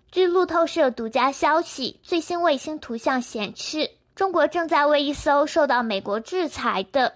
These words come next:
俄罗斯货船提供停泊港口，而这艘货船涉及朝鲜向俄罗斯转让武器。上述报道援引英国智库皇家联合三军研究所表示，自二三年八月以来，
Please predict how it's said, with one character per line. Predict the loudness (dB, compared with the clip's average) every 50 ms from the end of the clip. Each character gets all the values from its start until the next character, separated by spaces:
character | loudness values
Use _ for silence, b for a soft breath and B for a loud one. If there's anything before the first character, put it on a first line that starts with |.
| _ 0
俄 | 2 4 4
罗 | 4 2 0
斯 | 0 0 -2
货 | -2 0 2 0 0
船 | 0 -4 -6 -4 -4 -4 -4
提 | -6 -8 -10 -4
供 | -2 -2 -2 -2 -2 -6
停 | -6 -6 -6 -6 -6 -4
泊 | -2 -2 -2 0
港 | 0 -2 -2 -2 -4 -6
口， | -6 -2 -2 -2 -2 -2 _ _
而 | 0 0
这 | 2 4 2 2 4
艘 | 4 2 2
货 | 2 2 2 2 2
船 | 2 0 -2 -2 -2 -2
涉 | -2 -2 2 2 2
及 | 2 0 -4 -10 -8
朝 | -8 -4 -2 -2 -2
鲜 | 0 -2 -2 -2 -2
向 | -2 -4 -4 -4 0
俄 | 2 2 2
罗 | 2 2 0
斯 | -2 -2 -4 -6 -6
转 | -4 -4 -4 -4 -2 0
让 | 0 0 0 0 -2
武 | -4 -6 -6
器。 | -6 -6 -10 -8 -6 -8 -8 -10 _ _ _ _ _
上 | -2 0 0 0
述 | 2 0 -2
报 | 0 2 2 2 2
道 | 2 2 2 2
援 | 2 0 0 -2 -2 -2
引 | -2 -2 -2 -2 -4 -4
英 | -6 -6 -6 -2
国 | 0 0 0 0
智 | -4 -6 -6 -6
库 | -4 -4 -4 -4
皇 | -2 -2 -2 -2 -2 0
家 | 0 2 2 2
联 | 2 2 0 0
合 | 0 -2 -4
三 | -2 0 -2 -2 -2 -4
军 | -8 -8 -6 -4 -2
研 | -2 -2 -2
究 | -2 -2 -4
所 | -4 -2 -4 -4 -2
表 | 0 0 2 2 2 0
示， | -2 -6 -6 -4 -4 -6 -6 _ _ _ _
自 | -12 -6 -6 -4 -2 2
二 | 4 4 4
三 | 4 2 0 0 2
年 | 0 -2 0
八 | 0 2 2 2 2 2
月 | 2 0 0
以 | 0 -2 -2 0
来， | 2 2 2 2 2 0 -2